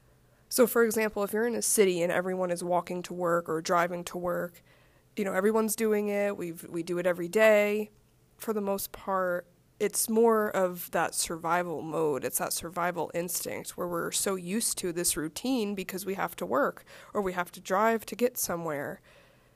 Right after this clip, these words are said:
It's, it's just comes naturally. But the problem is, is that during that,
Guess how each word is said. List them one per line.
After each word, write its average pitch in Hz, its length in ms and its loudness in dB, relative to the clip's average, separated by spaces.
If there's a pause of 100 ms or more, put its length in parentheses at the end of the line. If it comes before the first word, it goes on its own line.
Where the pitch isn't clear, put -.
(400)
It's, - 360 2 (180)
it's 226 240 0
just - 260 -4
comes 190 380 -4
naturally. 190 720 -4 (1200)
But 220 260 4
the 214 80 0
problem 220 460 8
is, 202 140 2
is 196 240 -4 (160)
that 180 300 -2
during 233 380 6
that, 165 400 -4